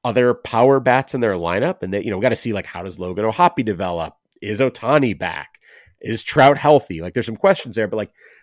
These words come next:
they can kind of afford to let him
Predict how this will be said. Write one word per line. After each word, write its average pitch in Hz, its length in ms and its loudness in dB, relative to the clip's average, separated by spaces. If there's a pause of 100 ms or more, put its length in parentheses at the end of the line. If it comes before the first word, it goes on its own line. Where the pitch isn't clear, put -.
(300)
they 139 220 2
can 214 220 -4 (200)
kind 156 420 -4
of 120 100 0
afford 110 560 -2
to 101 60 -8
let 101 200 -6
him 90 520 -8